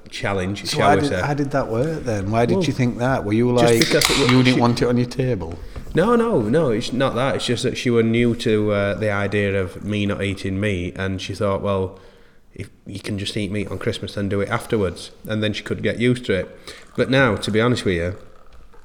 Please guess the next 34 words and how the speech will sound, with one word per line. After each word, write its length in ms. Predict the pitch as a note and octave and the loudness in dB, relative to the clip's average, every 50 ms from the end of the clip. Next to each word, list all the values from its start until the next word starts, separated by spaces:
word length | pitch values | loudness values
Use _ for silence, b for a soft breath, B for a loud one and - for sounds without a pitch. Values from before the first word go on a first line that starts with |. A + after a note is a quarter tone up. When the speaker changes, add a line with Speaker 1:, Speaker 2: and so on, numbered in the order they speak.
| - - - - - - | -20 -20 -18 -14 -12 -6
Speaker 1:
she 140 | - - G#2+ | -4 -2 0
cooks 260 | - C#3+ C3 - - | 0 0 -2 0 0
me 100 | A#2+ A2 | 0 0
veggie 260 | G2+ A2 G2+ - G#2 | 0 0 -2 -2 -4
food 220 | - A#2+ A2 G#2+ G#2 | -2 0 0 2 2
all 160 | G2+ G2 - | 2 0 0
the 80 | - | -2
time. 340 | - A2 G2 G2 G#2 G#2+ G2+ B B B B B B B | -2 0 0 0 0 -2 -4 B B B B B B B
We 140 | A2 G#2+ A#2 | 2 2 4
eat 180 | B2 G#2+ - | 4 2 2
veggie 260 | G#2 G#2+ G2 G2+ G#2+ G2 | 2 0 0 0 0 -2
food 260 | - G#2+ G2 F#2 F#2 | -2 -2 -2 -2 -2
ninety 320 | G2 G2 G2+ G#2+ G2+ - | -2 -2 -2 -2 -4 -6
percent 300 | - - - G#2 F#2+ - - | -10 -6 -6 -6 -4 -6 -8
of 60 | - | -8
the 60 | - | -6
time 180 | G#2+ G2 F#2+ F#2 | -6 -4 -4 -4
together 360 | - F#2 G2 F2+ F#2 F2 F2+ | -2 -2 -2 0 0 0 0
anyway. 560 | F#2+ A2 A#2 G#2+ F2+ E2+ D#2+ E2 F2+ G2 G#2 - - | 0 0 0 0 -2 -2 -2 -2 -2 -2 -2 -4 -2
Speaker 2:
Mm. 300 | - B2 B2 A2+ G#2+ A2 | 0 0 0 2 0 0
Speaker 1:
So 160 | - - A2+ G#2+ | 2 4 2 4
she's 200 | - B2 A2 G#2 | 4 2 0 2
got 140 | B2 A2+ A2 | 4 4 4
over 180 | A2+ A2 A#2 | 4 2 2
that 220 | F#2+ F2 E2+ F2 - | 0 0 -2 -4 -6
fact, 300 | - F#2 E2+ - - - | -6 -6 -6 -8 -6 -6
and 100 | G#2 F#2+ | -6 -4
she's 160 | - G#2+ G2 | -4 -2 0
already 220 | A2 G#2+ G2+ G2 F#2 | 2 2 2 2 2
got 160 | G#2 G#2 - | 0 0 0
me 80 | A2 G#2+ | -2 -2
all 140 | G#2 G2+ G2+ | -2 0 0
my, 100 | G2 F#2+ | 0 0
like, 380 | F#2+ F#2 F2+ F2+ F2 - - | 0 0 -2 -4 -6 -8 -10